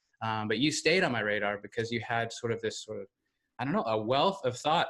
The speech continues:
on whether it was weightlifting and nutrition, but also just self-improvement and a number of other things. But you're also engaging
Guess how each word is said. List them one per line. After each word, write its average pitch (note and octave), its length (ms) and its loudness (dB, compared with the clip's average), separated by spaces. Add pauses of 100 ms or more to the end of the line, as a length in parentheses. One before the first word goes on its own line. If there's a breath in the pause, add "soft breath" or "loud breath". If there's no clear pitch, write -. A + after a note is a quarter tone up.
on G#2+ 200 -4
whether A#2+ 200 2
it A2 80 4
was A#2 340 -2
weightlifting C#3+ 460 0
and C3 80 0
nutrition, A#2+ 580 -2
but G#2+ 80 -2
also A#2+ 260 0
just A2 220 -6
self-improvement B2 760 -2
and A2 80 -2
a A#2+ 80 0
number C#3+ 200 2
of A2+ 100 2
other B2 240 0
things. C#3 340 -2
But B2+ 120 -2
you're G#2+ 180 -2
also C#3 380 0
engaging B2+ 680 0